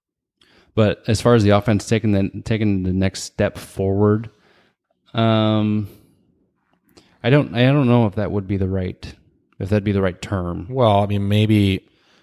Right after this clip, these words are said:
Speaker 2: what if, what if it was just your quarterback in general? Narrow
Speaker 1: I
Speaker 2: it down just to
Speaker 1: if
Speaker 2: just him.
Speaker 1: Yeah, if you just go down just to Dak,
Speaker 2: 'Cause
Speaker 1: I, I,
Speaker 2: I'm on the same boat.
Speaker 1: I would, I want to see him take that next step and be, um,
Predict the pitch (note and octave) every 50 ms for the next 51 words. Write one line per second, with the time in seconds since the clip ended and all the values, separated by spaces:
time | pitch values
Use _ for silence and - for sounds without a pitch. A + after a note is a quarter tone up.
0 | _ _ _ C3 C3 B2+ A2 A#2 B2 B2 A2 G#2+ G2 - - G#2+ - - F2+ D#2+
1 | - - - G#2 F#2+ F2+ F2 E2+ D#2+ - - E2 D#2 E2 F2+ F#2 E2+ D2 D2 -
2 | _ _ A#2 A#2+ B2+ C3 B2+ - F#2+ F2+ F2 E2+ D2+ D2+ - F#2+ E2+ - - _
3 | _ _ _ _ - - A#2 - - F#2+ F2+ - - - F2 D#2 C2+ - C#3+ B2
4 | A2 G2+ - A#2+ A#2+ C#3 D#3 D#3 - C#3+ B2 G#2 G#2+ G#2+ G#2+ G2+ F#2+ F#2+ G#2 G2+
5 | F#2+ - - G2+ F#2 F#2+ E2+ F2 F2+ - F#2+ F#2 F2+ - _ - - A#2 A#2 A2+
6 | G2 G2 F2+ - - F2+ E2+ D#2+ E2 D#2+ - - A#2 B2 B2 C3 B2 G2+ - _
7 | _ _ _ _ _ - - - A#2+ A#2 A2+ A2 G2+ - - - A#2+ A2+ A2 -
8 | - - G2 F2+ - A2+ G#2+ G2 F#2+ G2 G2 F#2 F2+ - - G2 E2+ - - E2
9 | - G2 F#2+ E2+ E2+ - - - D#2 D2 - - - F#2+ F2 F#2+ F#2+ F#2 F#2+ F#2
10 | - - _ _ _ _ _ _ - G#2 G#2 G2 F#2 F2+ E2+ F2 F2+ F#2+ -